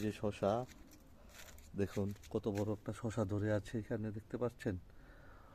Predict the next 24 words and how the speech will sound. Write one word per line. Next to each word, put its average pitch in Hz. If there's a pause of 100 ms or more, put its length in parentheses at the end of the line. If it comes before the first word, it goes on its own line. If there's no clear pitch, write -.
(280)
আলহামদুলিল্লাহ, 101 (1000)
সুবহানাল্লাহ, 98
সুবহানাল্লাহ। 90 (960)
এই 107
হলো 113 (100)
আমার 113 (160)
বাগানের 110
ছোট্ট - (120)
একটি -
বাগান, 113 (120)
বাগানের 110
বেড়ার 110
মধ্যে 113 (1160)
শসা 110
গাছ 117
আর 110
করলা 113
গাছ। 120 (1500)
ওইদিকে 101
শসা 107 (100)
ধরে 101 (100)
আছে, 113 (520)
অবশ্যই 104
দেখতে 117